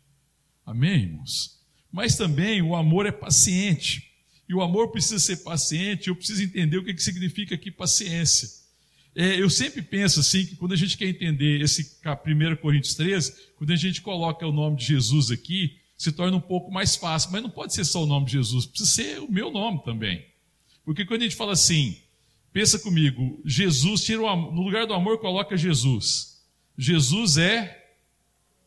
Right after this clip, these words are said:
paciente, amém? Deus é paciente com você, irmão?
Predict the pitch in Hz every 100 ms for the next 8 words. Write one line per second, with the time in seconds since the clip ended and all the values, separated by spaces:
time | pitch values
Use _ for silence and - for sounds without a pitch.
0 | _ _ _ 139 143 185 131 - 123 156
1 | 185 139 _ _ _ _ _ _ _ 147
2 | 156 151 143 131 139 127 131 127 - 175
3 | 131